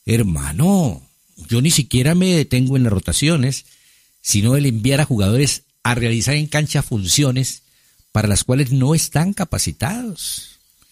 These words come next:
Lo de Carvajal es muy claro. Carvajal es un volante de primera línea y pare de contar. Pero cuando ya lo querés meter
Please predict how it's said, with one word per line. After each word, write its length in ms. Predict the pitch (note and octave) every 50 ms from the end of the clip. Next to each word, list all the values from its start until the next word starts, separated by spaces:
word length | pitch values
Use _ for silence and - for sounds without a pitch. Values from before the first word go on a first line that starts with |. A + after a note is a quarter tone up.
| _ _ _ _ _ _ _
Lo 120 | - G2+ A2
de 80 | A2+ -
Carvajal 400 | - G#2+ G2+ G#2 G2 A2+ C#3 D#3
es 100 | D3 D3
muy 160 | D#3 D#3 D3+
claro. 540 | D#3 - E3+ G#3 A#3 B3 A3+ F3 C#3 - - _
Carvajal 340 | - G#2 G#2 G#2+ G2 B2+ F3
es 80 | D#3
un 80 | D#3+ E3
volante 320 | E3+ F3+ F3+ F#3 F3+ -
de 100 | F3+ D#3
primera 380 | - - G2+ G2+ B2 D#3 D#3 D#3+
línea 240 | E3 F#3+ G3+ F#3+ D#3
y 40 | -
pare 180 | - C#3 D3+ D#3
de 120 | C#3+ B2
contar. 500 | - - F2+ F2 - - F3 G3+ G3 D#3 - - _ _ _ _ _ _ _ _ _ _ _ _ _ _
Pero 160 | - A2+ A#2
cuando 260 | G#2 - A#2+ A#2 A2 A#2+
ya 120 | B2+ D#3
lo 100 | F3+ F3+
querés 240 | - B2+ A2+ - A2
meter 440 | C#3+ C#3+ - - D3+ C#3+ D3 - -